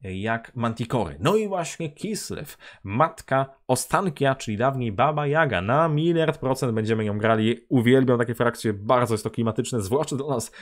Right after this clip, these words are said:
e, Słowian, bo my, jest to związane z mitologią słowiańską.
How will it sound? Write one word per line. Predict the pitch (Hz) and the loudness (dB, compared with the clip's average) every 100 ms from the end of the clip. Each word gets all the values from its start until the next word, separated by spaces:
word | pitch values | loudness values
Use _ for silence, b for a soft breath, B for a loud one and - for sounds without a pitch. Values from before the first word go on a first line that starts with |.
| 151 | -8
e, | 107 | -4
Słowian, | 95 - 147 139 131 117 B B 104 | -4 0 2 4 4 2 B B -4
bo | 107 | -2
my, | 117 | 0
jest | 117 113 | 0 -2
to | 117 | -4
związane | 104 101 113 117 113 113 | -2 -2 0 0 -2 -2
z | 113 | -2
mitologią | 165 269 370 151 98 - B | -4 -4 0 2 2 -2 B
słowiańską. | - 107 98 87 90 131 | -6 -2 -2 -2 -2 -2